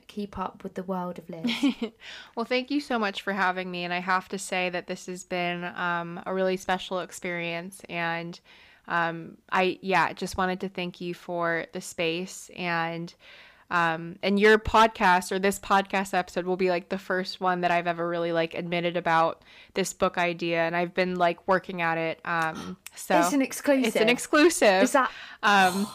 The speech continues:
Speaker 1: <gasps> we have an exclusive?
Speaker 2: <laughs> I'm
Speaker 1: I'm so
Speaker 2: hoping,
Speaker 1: lucky.
Speaker 2: I'm, knock on wood, I wanna come out with it,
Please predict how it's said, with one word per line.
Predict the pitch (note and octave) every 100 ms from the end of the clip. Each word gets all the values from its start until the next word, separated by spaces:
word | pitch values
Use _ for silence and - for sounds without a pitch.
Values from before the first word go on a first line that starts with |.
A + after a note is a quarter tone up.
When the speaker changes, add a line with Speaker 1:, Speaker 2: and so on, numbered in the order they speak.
| -
Speaker 1:
<gasps> | -
we | F#4
have | G4 A4+
an | G#4+
exclusive? | E4 A#4+ - B4+ D5 G4+ - E5 G5 D4 - - -
Speaker 2:
<laughs> | - - D#5 A#3
I'm | A#3
Speaker 1:
I'm | A#3+
so | B3+ B3+ -
Speaker 2:
hoping, | C4+
Speaker 1:
lucky. | B3+ C4 B3
Speaker 2:
I'm, | A3 G#3+ G3+ G3+
knock | G3+ A3+ B3+
on | B3 A#3
wood, | G3 F#3+ F#3+
I | F#3
wanna | F#3 F#3 F#3
come | - F#3
out | F3 D#3+
with | F3 F#3+
it, | E3+ D#3+ D#3+